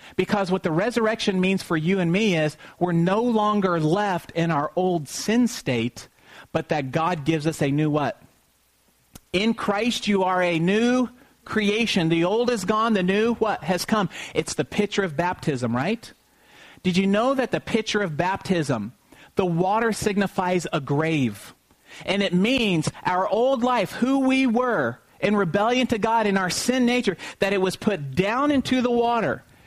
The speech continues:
In the old nature, we go into the grave with Christ. But hopefully, as the pastor brings you up out of the water, it's always a good thing,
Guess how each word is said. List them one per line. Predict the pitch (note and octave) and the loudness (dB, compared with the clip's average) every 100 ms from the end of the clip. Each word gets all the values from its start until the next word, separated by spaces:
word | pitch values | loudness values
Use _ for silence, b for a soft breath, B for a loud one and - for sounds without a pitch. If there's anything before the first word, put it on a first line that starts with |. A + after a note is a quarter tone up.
| B B | B B
In | G#3 A3+ | 0 2
the | G#3 | 2
old | G#3 C4+ D4+ | 2 2 2
nature, | B3 C#4 C#4+ G#3 D#3+ B | 2 2 2 0 -2 B
we | - G3+ | -2 0
go | G#3 G3+ | 0 0
into | A#3+ D4+ - D4 | 0 0 0 0
the | A#3+ | 0
grave | F#3+ A#3+ A#3 | 0 0 0
with | G#3 - | -2 -4
Christ. | B3 B3 F#3+ - B | -4 -2 -4 -8 B
But | - - | -4 -2
hopefully, | - B3+ D#4 - G3 F#3+ | 0 -2 -2 -2 0 2
as | G3+ F#3 - - | 2 -2 -4 -4
the | F#3 | -2
pastor | A3 G3+ G3 G3 | 0 -2 -2 -2
brings | F3+ G3 F3 | 0 0 0
you | |
up | E3+ A3+ A#3 | 0 -2 0
out | F#3 F3+ | 0 0
of | |
the | E3 | 2
water, | E3+ A#3+ G#3+ D#3+ | 2 2 2 2
it's | E3+ - | 0 0
always | G3 F3+ | 0 2
a | D#3+ | 0
good | D#3 A#3 | 0 -2
thing, | A3 E3 | 0 -2